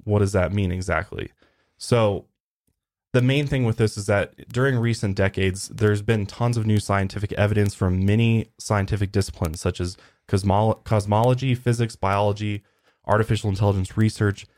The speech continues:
and others, which have caused scientists to begin this questioning of Darwinism's central tenet of natural selection. That's the big thing, too, with, uh, Darwin's version of evolution is the, um, na-, natural selection, so kind of survival of the fittest.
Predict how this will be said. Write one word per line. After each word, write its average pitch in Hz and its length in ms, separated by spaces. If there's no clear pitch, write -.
and 104 260
others, 113 500
which 113 200
have 110 220
caused 143 360
scientists 139 680
to 104 100
begin 110 540
this 104 180
questioning 113 520
of 98 140
Darwinism's 98 720
central 104 560
tenet 98 320
of 95 200
natural 92 420
selection. 95 680
That's 117 240
the 107 80
big 101 180
thing, 95 260
too, 113 300
with, 90 240
uh, 90 220
Darwin's 95 680
version 98 260
of 90 60
evolution 92 500
is 90 220
the, 85 260
um, 90 300
na-, 95 220
natural 107 340
selection, 82 480
so - 180
kind 92 180
of 90 60
survival 92 480
of 87 40
the 87 80
fittest. - 480